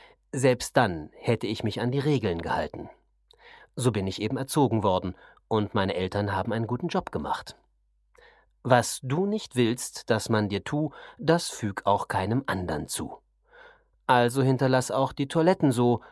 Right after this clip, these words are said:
wie du sie gerne vorfändest. Kants kategorischer Imperativ in der Fassung der öffentlichen Bedürfnisanstalten.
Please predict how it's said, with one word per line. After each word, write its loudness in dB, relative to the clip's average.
wie -2
du 0
sie -6
gerne 0
vorfändest. -6
Kants 0
kategorischer 0
Imperativ -4
in -4
der -6
Fassung 0
der -4
öffentlichen -2
Bedürfnisanstalten. -2